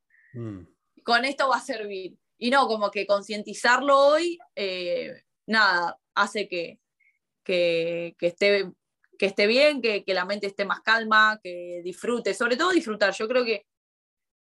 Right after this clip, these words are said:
Speaker 2: eh, es la palabra más importante que, que tengo hoy en, en día porque, porque realmente la vida pasa. Yo me doy cuenta de eso, que cada vez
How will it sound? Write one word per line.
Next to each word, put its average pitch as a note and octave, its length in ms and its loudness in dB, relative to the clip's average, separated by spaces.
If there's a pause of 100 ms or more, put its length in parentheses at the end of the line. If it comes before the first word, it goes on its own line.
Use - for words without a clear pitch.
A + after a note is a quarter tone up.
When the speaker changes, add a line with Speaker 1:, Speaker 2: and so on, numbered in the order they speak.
(160)
Speaker 2:
eh, G3+ 420 2 (1400)
es B3 220 2
la B3+ 220 0
palabra A3+ 320 2
más A#3 220 -6
importante A#3 720 -2
que, G3 220 -10
que G3 220 -6
tengo A3+ 380 -2
hoy B3 220 4
en, G#3+ 340 -4
en G#3 220 -6
día D4+ 260 4
porque, G3 720 0 (640)
porque G#3 840 2
realmente B3 520 0
la G#3+ 120 2
vida G#3+ 220 0
pasa. G3+ 200 -6
Yo A#3 180 -8
me A#3+ 80 -2
doy A3+ 200 0
cuenta A3 260 -4
de B3+ 120 0
eso, B3 180 -6
que F#3 180 -12
cada G3+ 180 0
vez A3+ 140 -6